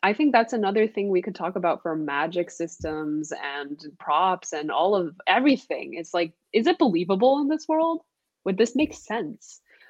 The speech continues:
Because once you lose that believability structure, suddenly you're kind of in the ethos and you're just telling people, like, "Please care about my world, care about my story." And then the other people will be like, "But it doesn't make sense.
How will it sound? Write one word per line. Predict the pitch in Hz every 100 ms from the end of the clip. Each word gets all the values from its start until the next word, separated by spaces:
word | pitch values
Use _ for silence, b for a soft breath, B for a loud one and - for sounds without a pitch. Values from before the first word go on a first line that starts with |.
| b -
Because | 220 247 226 196
once | 226 254
you | 320
lose | 202 190 208 -
that | 185 170 -
believability | 165 180 190 180 170 170 170 160
structure, | - - - - - - - 302 349 359 _ _ _ _ _ _ -
suddenly | 240 240 254 240
you're | 208 202
kind | - 208
of | 208
in | 190 175
the | 160 180
ethos | 180 160 156 156
and | 170
you're | 170
just | 180 -
telling | - 190 190
people, | 196 180
like, | 180 175
"Please | 285 269 -
care | - 277 320
about | 240 220
my | 202
world, | 180 190 196 170 160 -
care | 262 311
about | 233 180
my | 175
story." | 165 254 285 196 160 151 147
And | 180
then | 175 175
the | 196
other | 269 247
people | 190 160 160
will | 151
be | 160 156
like, | - - _ _ _ _ _ _ _ _ -
"But | 262
it | 269
doesn't | 285 294
make | 311
sense. | - 466 - -